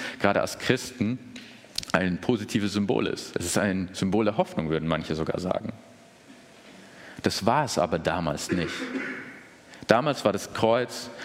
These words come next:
ein Ort des Todes, von unglaublichen Schmerzen, von Hoffnungslosigkeit, Einsamkeit. Ein Ort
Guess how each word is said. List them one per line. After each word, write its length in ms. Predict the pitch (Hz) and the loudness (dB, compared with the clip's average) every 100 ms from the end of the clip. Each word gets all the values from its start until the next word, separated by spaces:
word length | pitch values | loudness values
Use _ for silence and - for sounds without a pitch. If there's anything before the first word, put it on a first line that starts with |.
| - | 0
ein 240 | - 76 | 2 2
Ort 560 | - 101 104 113 - - - - - - - - | 4 4 4 0 -6 -10 -12 -20 -20 -20 -18 -6
des 140 | - - | -6 0
Todes, 540 | - 120 127 123 - - - - - - - - - - - | 2 4 2 -2 -10 -16 -20 -20 -20 -20 -20 -18 -16 -16 -12
von 200 | - - | 0 0
unglaublichen 600 | - 143 131 127 131 101 | 2 2 2 2 -2 -2
Schmerzen, 540 | - 101 101 104 95 | 0 4 2 2 -2
von 200 | - 87 | -2 2
Hoffnungslosigkeit, 1120 | - 151 - 87 - 90 82 82 - 80 - | 2 2 -2 -4 -2 -2 -2 -6 -2 -2 2
Einsamkeit. 880 | 107 131 131 87 78 - 80 80 - - - - - - - - - - - - - - - - - - - - - - - - - - - | 2 4 2 -2 -2 -4 -4 -4 -12 -18 -20 -20 -20 -20 -20 -20 -20 -20 -20 -20 -20 -20 -20 -20 -20 -20 -20 -20 -20 -20 -20 -20 -20 -20 -4
Ein 160 | - - | -2 2
Ort 320 | 104 104 - | 4 2 -2